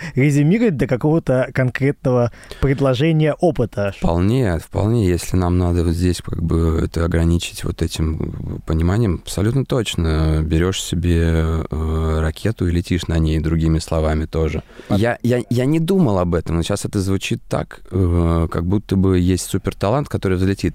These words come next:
Speaker 2: Ты же тогда не понимаешь, это суперталант или нет. Это тебе резонирует. Это парень, который, ну, фильм "Жить".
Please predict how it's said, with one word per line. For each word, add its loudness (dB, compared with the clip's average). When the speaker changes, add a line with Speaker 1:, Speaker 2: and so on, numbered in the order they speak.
Speaker 2:
Ты 2
же -2
тогда 0
не 2
понимаешь, 0
это -2
суперталант 0
или 2
нет. 0
Это -4
тебе 0
резонирует. 0
Это -6
парень, 0
который, -2
ну, 2
фильм -2
"Жить". -4